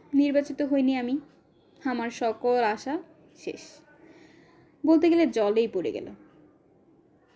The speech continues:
তবে টাকাটা আমার সত্যিই দরকার ছিল, যদিও এর একটি অংশ আমার জন্য চাইনি। হয়তো অর্থ চাওয়ার উদ্দেশ্য বা লক্ষ্য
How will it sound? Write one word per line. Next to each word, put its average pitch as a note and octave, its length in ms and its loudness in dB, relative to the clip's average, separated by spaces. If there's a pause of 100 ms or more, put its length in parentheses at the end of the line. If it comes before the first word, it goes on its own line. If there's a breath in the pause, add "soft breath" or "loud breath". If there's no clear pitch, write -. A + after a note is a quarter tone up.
(160)
তবে F4 200 4
টাকাটা D#4+ 520 0 (180)
আমার C4 180 -2 (100)
সত্যিই C#4 360 -2
দরকার F3+ 300 -2
ছিল, G3 220 -10 (1400)
যদিও D4+ 520 6
এর G#4 80 4 (120)
একটি D#4 220 -4
অংশ D4+ 280 2 (320)
আমার C4+ 200 0
জন্য C#4+ 300 0
চাইনি। G#3 320 -10 (1500)
হয়তো G#3+ 380 0
অর্থ B3+ 260 -2
চাওয়ার D4 320 2
উদ্দেশ্য C4+ 500 0
বা B3 140 0 (200)
লক্ষ্য - 420 -2